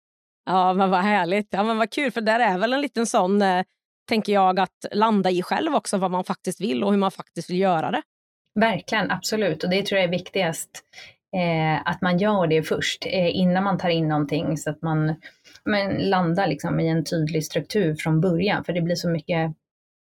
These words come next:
Speaker 2: enklare, eh, och liksom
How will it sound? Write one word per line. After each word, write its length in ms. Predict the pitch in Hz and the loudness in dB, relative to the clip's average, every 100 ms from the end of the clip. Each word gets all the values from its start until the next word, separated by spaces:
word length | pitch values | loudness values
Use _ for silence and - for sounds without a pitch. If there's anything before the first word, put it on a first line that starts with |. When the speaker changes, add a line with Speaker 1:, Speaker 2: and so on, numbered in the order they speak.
| - - | -16 -6
Speaker 2:
enklare, 480 | 208 196 - 190 185 175 | 0 0 2 0 0 0
eh, 540 | - 180 170 165 160 | 0 0 2 2 0
och 460 | - 180 170 170 - | 0 2 2 2 -2
liksom 320 | 185 180 202 | -4 -4 -6